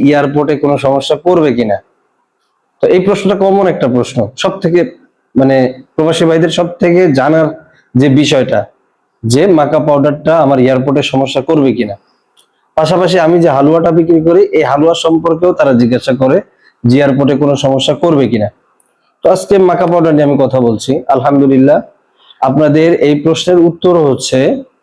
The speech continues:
আজ পর্যন্ত আমি যত দেশে প্রোডাক্ট পাঠিয়েছি, আলহামদুলিল্লাহ, আমি যে দেশগুলোর নাম বললাম,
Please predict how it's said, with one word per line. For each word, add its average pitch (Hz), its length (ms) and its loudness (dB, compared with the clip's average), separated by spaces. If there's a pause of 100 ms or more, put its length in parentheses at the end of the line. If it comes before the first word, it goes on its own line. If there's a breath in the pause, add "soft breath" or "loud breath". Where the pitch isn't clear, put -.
(640)
আজ 143 200 -2 (160)
পর্যন্ত 165 600 2 (420)
আমি 139 300 2 (160)
যত 135 260 -2 (120)
দেশে 127 440 0
প্রোডাক্ট 127 440 0
পাঠিয়েছি, 131 540 -2 (1600)
আলহামদুলিল্লাহ, 139 640 2 (160)
আমি 151 260 2
যে 151 260 2
দেশগুলোর 139 480 2
নাম 143 280 2
বললাম, 117 360 0